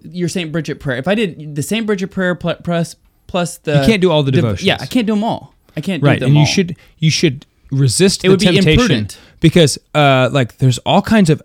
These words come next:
Speaker 2: amazing devotions. You have to resist the temptation to do them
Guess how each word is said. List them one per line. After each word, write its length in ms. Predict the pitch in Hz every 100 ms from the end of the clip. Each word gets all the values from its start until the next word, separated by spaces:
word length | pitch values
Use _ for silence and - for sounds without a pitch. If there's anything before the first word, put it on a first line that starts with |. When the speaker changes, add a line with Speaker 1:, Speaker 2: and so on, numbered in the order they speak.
| _ _ _
Speaker 2:
amazing 680 | 131 139 156 196 196 165 139
devotions. 600 | 113 127 120 101 90 - _ -
You 100 | 131
have 200 | 190 -
to 100 | 185
resist 520 | 139 113 147 196 -
the 80 | 151
temptation 760 | - 156 139 147 - 113 95 - _ _ _ _
to 100 | -
do 200 | 113 143
them 300 | 123 90 87